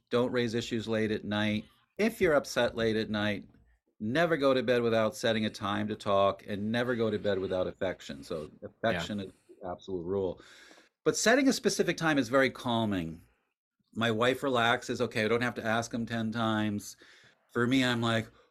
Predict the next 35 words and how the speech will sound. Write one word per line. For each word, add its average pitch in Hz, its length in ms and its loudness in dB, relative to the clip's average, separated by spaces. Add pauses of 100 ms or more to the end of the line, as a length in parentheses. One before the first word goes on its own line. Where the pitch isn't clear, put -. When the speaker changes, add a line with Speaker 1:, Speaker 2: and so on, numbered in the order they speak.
(160)
Speaker 1:
whew, 403 280 8 (480)
I 110 80 -6
have 123 140 0
space 120 380 0
to - 120 -4
think. 120 580 -2
Speaker 2:
Well, 165 220 6
what, 180 260 6 (220)
how 180 220 4
do 208 80 6
you 185 240 6
view 135 280 2
the 120 140 2
intermediate 104 680 0
time? 76 400 0
Like, 87 200 -2
I, 87 240 4
I - 40 6
always 107 200 6
feel 104 240 4
like, 87 420 2 (380)
all 92 80 2
right, 87 120 4
if - 120 -2
I 92 120 2
know 104 340 4
I'm 104 100 4
gonna 104 100 2
have 101 100 0
to 87 60 -8
talk 92 240 0
to 95 60 -10
this 87 160 -6
person 87 600 -2
in, 80 380 -8